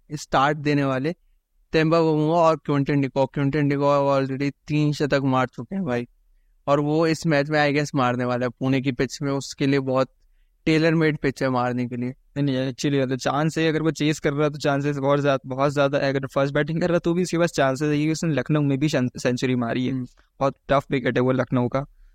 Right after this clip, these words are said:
Speaker 2: तो यहाँ पे चांसेस है अगर वो स्कोर कर पाता है कि टेम्बा बावुआ, मतलब, अ, जब आप रीजा हेंड्रिक्स से कंपेयर करते हैं तो to be honest, मतलब बैटिंग में रीजा हेंड्रिक्स की थोड़ी बेटर है, but it is just that जो उनका डील्स है, जिस तरीके के उनको खिलाने ही है प्लेयर्स, अपने पांच प्लेयर्स एटलीस्ट रखने हैं जो, अ, नॉन व्हाइट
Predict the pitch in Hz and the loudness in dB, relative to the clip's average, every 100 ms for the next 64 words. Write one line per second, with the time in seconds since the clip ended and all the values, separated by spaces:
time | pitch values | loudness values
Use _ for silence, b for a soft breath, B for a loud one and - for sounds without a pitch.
0 | - - 127 123 135 123 135 127 135 139 | -10 0 2 2 2 0 0 0 2 2
1 | 131 127 123 127 - 123 131 131 143 123 | 2 2 0 -4 -4 0 2 2 2 2
2 | 127 127 131 127 131 147 151 151 156 156 | 0 -2 -4 0 0 2 2 2 2 2
3 | 151 151 143 127 135 127 - 120 120 135 | 2 0 -4 0 0 0 -2 -2 0 0
4 | 147 147 135 151 143 135 151 - 123 123 | 0 0 0 0 0 0 0 -2 -2 0
5 | 127 127 127 143 143 143 143 143 127 135 | 0 0 -2 0 -2 -2 0 2 2 0
6 | 147 143 127 123 123 139 139 139 131 123 | -2 -2 0 0 0 0 0 0 -2 0
7 | 127 127 127 135 131 123 120 110 117 120 | 0 0 -2 -2 0 0 0 0 -2 -4
8 | 120 - _ _ _ - - 127 185 139 | -6 -8 _ _ _ -8 -6 -4 -2 -2
9 | 127 135 135 135 127 123 123 123 123 117 | 0 0 0 0 0 0 0 0 0 0
10 | - _ _ - _ - 143 143 135 135 | -4 _ _ -20 _ -4 0 0 2 0
11 | 127 131 127 127 131 131 - 135 120 127 | 0 0 0 0 0 -2 -2 -2 0 0
12 | 131 131 123 127 123 123 120 113 120 131 | 0 0 -2 0 2 2 0 -2 -2 -2
13 | 120 - 123 120 117 123 123 131 127 131 | -2 -2 0 0 0 -2 -2 -4 -2 0
14 | 127 123 120 123 120 - 123 120 120 120 | 0 -2 0 0 0 0 0 0 2 2
15 | 120 | 0